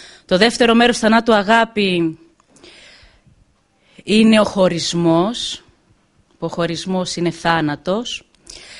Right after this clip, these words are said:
Και στην τρίτη ενότητα, Ζωής Αλήθεια,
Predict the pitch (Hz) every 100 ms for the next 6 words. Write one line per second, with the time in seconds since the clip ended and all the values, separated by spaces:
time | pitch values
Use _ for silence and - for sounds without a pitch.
0 | - - - - 185 175 185 170 240 254
1 | 202 170 175 175 170 160 147 185 208 208
2 | 165 170 180 - 262 311